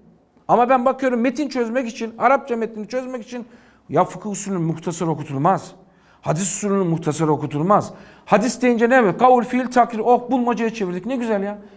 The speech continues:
Ne demek bu? Ben, ben bakıyoruz biz. Kavul, fiil, takrir, işte peygamberimizin sözleri, fiilleri, efendim takriri görüp de işte sahabeden gördüğü halde ses çıkartmadıkları diyorsun bitiyor. Ve biz böylece hadis ve sünneti anlamış oluruz öyle mi arkadaşlar?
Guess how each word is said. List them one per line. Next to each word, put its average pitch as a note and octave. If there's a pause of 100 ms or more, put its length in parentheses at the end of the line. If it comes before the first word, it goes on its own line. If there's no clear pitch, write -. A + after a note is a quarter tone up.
Ne C4
demek A#3
bu? C#4+ (280)
Ben, A#3
ben A#3
bakıyoruz G#3+
biz. A#2 (460)
Kavul, A3+
fiil, A3+
takrir, A#3+
işte A3
peygamberimizin A3
sözleri, A#3+ (300)
fiilleri, B3 (280)
efendim A#3+
takriri A#3
görüp A#3+
de B3
işte A3
sahabeden A3+
gördüğü A#3
halde A3+ (200)
ses B3+
çıkartmadıkları A3+
diyorsun A#3
bitiyor. G#3 (260)
Ve B3
biz B3+
böylece A#3
hadis A#3
ve A#3+
sünneti G#3+
anlamış G#3
oluruz D#3
öyle E3
mi C#4
arkadaşlar? D3+